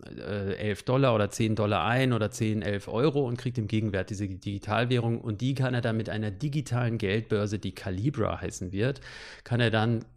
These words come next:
Geschäfte im Netz tätigen. Das ist insofern erstmal ein großes Plus, aber es ähnelt tatsächlich eher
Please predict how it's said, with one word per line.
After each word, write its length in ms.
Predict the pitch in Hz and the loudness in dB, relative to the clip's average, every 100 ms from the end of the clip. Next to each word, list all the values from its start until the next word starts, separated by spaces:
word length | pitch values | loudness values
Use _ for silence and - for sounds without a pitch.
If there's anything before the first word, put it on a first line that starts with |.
| - | -6
Geschäfte 420 | 110 107 - 110 | -2 -2 -2 -4
im 380 | - 95 95 - | -4 -4 -4 -6
Netz 400 | - 90 - - - - | -6 -6 -6 -10 -14 -4
tätigen. 520 | 107 104 104 85 73 _ | 0 0 0 -4 -8 _
Das 220 | 95 90 | -8 -6
ist 100 | 117 | -4
insofern 520 | 120 104 110 127 113 | -2 0 0 2 2
erstmal 520 | 98 110 113 107 107 - | 0 -2 0 2 0 -2
ein 200 | 101 104 | -4 -2
großes 300 | 113 110 - | -2 -2 -2
Plus, 320 | - 143 139 | 4 4 4
aber 160 | 120 | 0
es 140 | 113 - | -2 -2
ähnelt 300 | 117 127 123 | -2 0 0
tatsächlich 580 | 117 117 113 120 104 104 | -2 -2 -6 -4 -6 -4
eher 360 | 107 110 107 | -2 0 -2